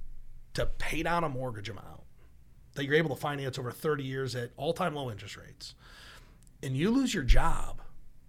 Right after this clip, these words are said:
in two thousand twenty, you lose your job today, you have until April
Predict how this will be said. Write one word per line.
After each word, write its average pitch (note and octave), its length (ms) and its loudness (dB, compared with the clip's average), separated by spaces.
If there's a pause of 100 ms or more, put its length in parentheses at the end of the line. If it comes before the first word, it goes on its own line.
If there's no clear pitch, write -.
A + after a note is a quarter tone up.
(140)
in C#3+ 100 -2
two D#3+ 160 -2
thousand C#3+ 340 2
twenty, D3+ 200 0
you F#3+ 120 0
lose A3 180 4
your D#3 100 2
job C#3+ 260 2
today, B2+ 420 0 (480)
you F#3 120 8
have C4 100 12
until E3 320 2
April D#3+ 580 12